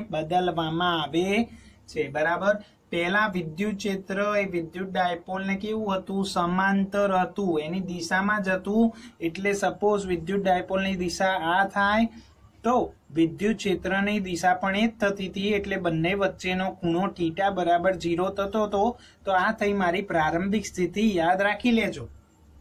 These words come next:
ત્યારબાદ શું કરવાનું છે? ક્ષેત્રની દિશા એકાએક સાઈઠ ના જેટલી, એટલે સાઈઠ અંશના કોણ જેટલી બદલવામાં આવે છે. બરાબર,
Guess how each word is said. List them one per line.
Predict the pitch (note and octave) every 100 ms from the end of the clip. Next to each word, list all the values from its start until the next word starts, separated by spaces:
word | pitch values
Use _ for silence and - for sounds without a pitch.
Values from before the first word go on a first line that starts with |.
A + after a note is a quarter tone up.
| - _ _ - -
ત્યારબાદ | A3 B3 A#3+ B3 A#3+
શું | C4+ A#3
કરવાનું | A3+ A3+ G#3+ G#3+ A3
છે? | G#3+
ક્ષેત્રની | - F#3+ F#3+ - A#3 B3 A#3+ A#3+ A3+ G#3+
દિશા | G3 A3 G#3+ A3+ - G3
એકાએક | A3 - D4 C#4 G#3 - - - _ _ _ - -
સાઈઠ | F3+ D#3 D#3+ C4+ - A#3 A#3
ના | A3+ A#3 E3+
જેટલી, | E3+ E3 A#3 C4 G3+ - -
એટલે | E3 F#3+ G3
સાઈઠ | F3 D#3 F3+ A#3+ - - _ - G#3+
અંશના | A#3 A3+ - - - _ F3 F#3+ G3+ - G#3
કોણ | A3+ C4+ A3+
જેટલી | G3 - G3 A3 F3+
બદલવામાં | E3 E3 G#3+ A#3 A3 F#3+ F#3 F3+ F#3+ F#3+ E3+
આવે | D#3 E3 E3 E3 -
છે. | F3+ E3+ - _ _ _ _ _ _ _ -
બરાબર, | C#3 C#3+ E3+ G#3